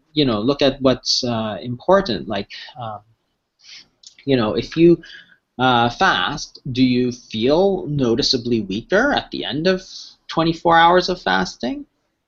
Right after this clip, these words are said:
Not really. If you keep doing it over and over, are you noticeably, like, weaker?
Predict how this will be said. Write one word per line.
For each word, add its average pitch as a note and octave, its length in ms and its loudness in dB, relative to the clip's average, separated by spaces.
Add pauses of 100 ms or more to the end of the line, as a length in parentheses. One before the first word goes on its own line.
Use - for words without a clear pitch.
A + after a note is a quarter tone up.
(240)
Not D#3 200 -2
really. A#2+ 340 0
If A#2+ 120 -8
you B2 80 0
keep G3 300 -2
doing E3 320 6 (160)
it B2 180 2
over C#3+ 260 6
and A2 100 0
over, B2 500 2
are A#2 80 -2
you A#2+ 160 0
noticeably, D3 1000 2 (320)
like, A#2+ 360 2
weaker? G3 800 2